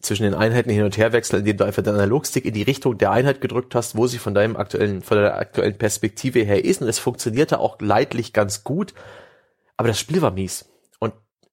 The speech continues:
die, die, die, diese Steuerung hat es auch nicht rausgerissen. Nur weil sie es gekonnt haben, haben sie noch lange nichts Gutes draus gemacht. Das war, das war unangenehm. Also der, der Termin war uns allen unangenehm. Und auch dem, dem P-R-Mann von, von Creative Assembly, ich weiß gar nicht mehr, wie der hieß, der,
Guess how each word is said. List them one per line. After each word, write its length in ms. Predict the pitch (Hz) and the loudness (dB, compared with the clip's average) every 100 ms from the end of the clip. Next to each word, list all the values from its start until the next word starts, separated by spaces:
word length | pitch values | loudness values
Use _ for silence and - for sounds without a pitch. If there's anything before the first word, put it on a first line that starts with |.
| - - - | -20 -18 -12
die, 100 | 95 | -10
die, 200 | 113 101 | -8 -8
die, 180 | 113 87 | -6 -6
diese 340 | 110 110 113 | -4 -2 0
Steuerung 520 | - 117 139 143 135 | 2 4 4 4 0
hat 180 | 135 - | -2 -2
es 80 | - | -4
auch 80 | 127 | -2
nicht 160 | 110 | 0
rausgerissen. 680 | 107 143 - 104 101 104 101 | 2 2 0 0 0 0 -4
Nur 140 | 110 | -2
weil 120 | 110 110 | 0 0
sie 120 | 107 | -2
es 120 | - | -6
gekonnt 460 | - - 117 160 131 | -8 -2 0 0 0
haben, 280 | 127 127 | 0 0
haben 140 | 120 120 | -4 -4
sie 100 | 117 | -4
noch 140 | 113 | -2
lange 180 | 120 135 | 0 0
nichts 200 | 120 - | -2 -4
Gutes 280 | 175 147 123 | -6 -4 -4
draus 240 | - 104 | -4 -4
gemacht. 260 | - 107 104 | -4 -8 -4
Das 160 | 127 - | -2 2
war, 220 | 107 95 - - - - - | 2 0 -4 -20 -20 -20 -6
das 180 | 123 - | -4 0
war 100 | 127 | 2
unangenehm. 600 | 123 110 101 95 92 101 _ | 2 2 0 0 -4 -8 _
Also 160 | 113 131 | 0 2
der, 180 | 143 135 | 4 4
der 160 | 156 | 2
Termin 320 | 165 160 156 143 | 2 0 0 2
war 180 | 127 | 2
uns 300 | 120 117 - | 2 -2 -2
allen 300 | 117 120 117 | 0 0 -2
unangenehm. 580 | - 117 98 95 92 92 | -6 -2 -2 0 -2 -2
Und 120 | 101 123 | 0 0
auch 40 | |
dem, 200 | 135 120 | 0 0
dem 160 | 127 104 | 0 2
P-R-Mann 460 | 110 98 113 98 | 2 2 2 0
von, 380 | - 101 98 92 | 0 0 0 -6
von 320 | - 101 95 | -4 -2 -2
Creative 320 | - 98 101 | 0 0 0
Assembly, 400 | 98 - 101 104 92 | -2 -2 -2 -2 -4
ich 120 | - | -4
weiß 140 | 110 | -6
gar 80 | 113 | -4
nicht 60 | 101 | -4
mehr, 60 | |
wie 40 | 98 | -4
der 100 | 92 | -4
hieß, 260 | 98 95 | -4 -4
der, 320 | - 95 95 | 0 2 0